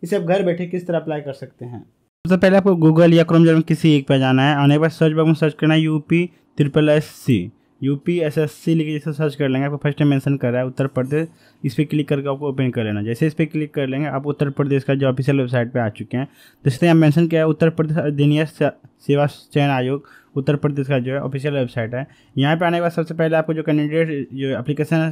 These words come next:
सेगमेंट जो फर्स्ट में जो मेंशन कर रहा है कैंडिडेट रजिस्ट्रेशन, इस पर क्लिक करके आपको फिर जाना है। मैं आपको बताने वाला हूँ कि उत्तर प्रदेश में जो स्वास्थ्य विभाग के लिए एक्सरे टेक्नीशियन के लिए जो है टोटल तीन सौ बिरासी पोस्टों की वैकेंसी आ चुकी है। इसके सबसे पहले आपको नोटिफिकेशन बता देते हैं।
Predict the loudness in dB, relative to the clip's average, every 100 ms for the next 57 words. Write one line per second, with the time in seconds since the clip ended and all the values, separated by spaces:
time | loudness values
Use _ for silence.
0 | -8 -10 -2 0 0 -2 -6 -4 -4 -2
1 | -2 0 -2 -4 -4 -4 -6 -6 -10 -20
2 | _ 2 4 4 2 0 0 -4 -2 -2
3 | -4 -4 -6 -4 -4 -4 -6 -6 -6 -8
4 | -10 -12 -12 -14 _ _ 2 4 4 0
5 | 2 2 4 2 0 -2 -2 -2 -2 -2
6 | -2 -2 -2 -2 -2 -4 -4 -4 -6 -6
7 | -6 -6 -8 -8 -8 -8 -6 -4 -4 -4
8 | -4 -4 -4 -4 -8 -8 -8 -10 _ _
9 | -4 -2 0 0 0 -2 -2 -4 -10 -8
10 | -6 -6 -6 -6 -6 -8 -10 -12 _ -14
11 | -14 -14 _ _ _ -6 -4 -4 -4 -2
12 | 0 2 0 4 2 2 2 2 0 -2
13 | -2 -6